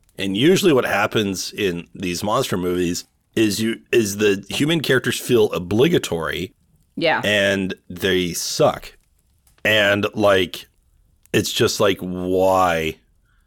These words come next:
Speaker 1: do I have to look at these people? Let's, let's go back to the monsters.
Speaker 2: Yeah, you, you don't feel any empathy with them. They're not interesting.
Speaker 1: They're not interesting. This movie, Godzilla Minus One, um,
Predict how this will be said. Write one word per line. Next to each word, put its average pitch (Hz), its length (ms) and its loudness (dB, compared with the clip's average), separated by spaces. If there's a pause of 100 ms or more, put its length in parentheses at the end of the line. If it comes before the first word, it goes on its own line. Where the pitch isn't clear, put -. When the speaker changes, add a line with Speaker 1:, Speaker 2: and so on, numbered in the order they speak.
(600)
Speaker 1:
do 98 220 0
I 90 80 4
have 90 220 0
to 90 80 -4
look 87 180 -2
at - 80 -12
these 90 160 -6
people? 78 360 -6
Let's, 92 360 -4
let's 104 220 0
go 101 160 -2
back 90 440 -2
to 98 100 -2
the 87 100 -4
monsters. 76 720 -8
Speaker 2:
Yeah, 214 200 2
you, 185 160 2
you 233 180 2
don't 262 180 2
feel 220 180 2
any 170 200 2
empathy 175 460 0
with 135 240 -2
them. 143 180 0
They're 147 120 0
not 160 280 2
interesting. 151 880 -2
Speaker 1:
They're 107 120 4
not 87 220 2
interesting. - 580 -4
This 113 380 2
movie, 110 680 4 (320)
Godzilla 113 460 4
Minus 98 400 -2
One, 82 400 -2 (640)
um, 87 600 0